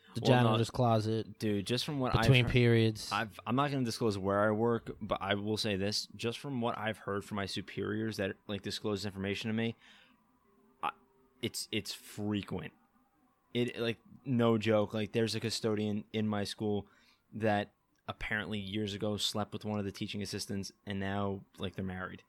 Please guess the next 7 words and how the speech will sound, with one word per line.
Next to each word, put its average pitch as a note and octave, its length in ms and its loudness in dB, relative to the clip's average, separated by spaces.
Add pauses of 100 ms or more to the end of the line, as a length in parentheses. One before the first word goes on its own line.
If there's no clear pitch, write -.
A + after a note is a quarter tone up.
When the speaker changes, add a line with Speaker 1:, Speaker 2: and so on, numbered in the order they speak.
(680)
Speaker 2:
But, G#2 140 -2
like, G2+ 180 0
Speaker 1:
The C3+ 80 10
custodian? A#3 1000 10
Speaker 2:
Yeah. G#2 300 2 (400)
Oh, G#2+ 240 8
yeah. F#2+ 240 4